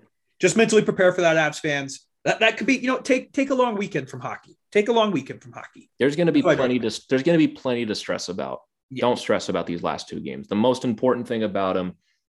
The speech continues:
Speaker 2: is, do we beat Nashville and essentially put ourselves in a playoff series with them? That's it.
Speaker 1: Right. So,
Speaker 2: So
Speaker 1: just get ready for it, but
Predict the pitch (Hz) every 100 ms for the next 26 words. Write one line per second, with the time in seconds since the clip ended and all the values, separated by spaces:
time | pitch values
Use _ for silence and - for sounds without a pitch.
0 | _ _ _ _ 113 101 87 90 110 110
1 | 104 104 98 95 90 - 95 80 87 -
2 | 90 87 85 - 85 80 - 76 71 -
3 | 71 50 - 60 - - - - _ -
4 | 92 - - - 117 - _ _ _ _
5 | _ _ - 120 95 98 151 180 196 185
6 | 185 175 - _ - 127 -